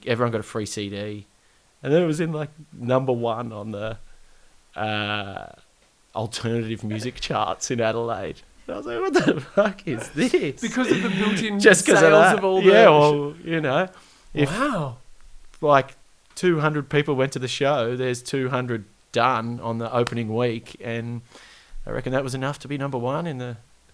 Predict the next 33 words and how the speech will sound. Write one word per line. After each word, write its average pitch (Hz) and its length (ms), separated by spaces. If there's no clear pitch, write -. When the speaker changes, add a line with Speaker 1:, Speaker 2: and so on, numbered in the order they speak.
Speaker 1:
Adelaide 127 340
<laughs> 147 100
Alternative - 1040
in 143 240
two 143 200
thousand 139 400
and 123 180
five 147 560
or 120 160
whatever 131 260
it 120 60
was. 143 280
Speaker 2:
It's 320 100
pretty 302 160
cool. 202 360
Speaker 1:
Mm. 302 480
Speaker 2:
It's 254 80
like 240 140
your 208 100
first 202 320
brush 185 260
with 170 120
fame. 175 420
Was 190 100
that 180 240
when 175 80
you 170 60
was 143 100
like, 151 140
"Holy 190 260
shit, 233 300
there's, 160 160
like, 180 220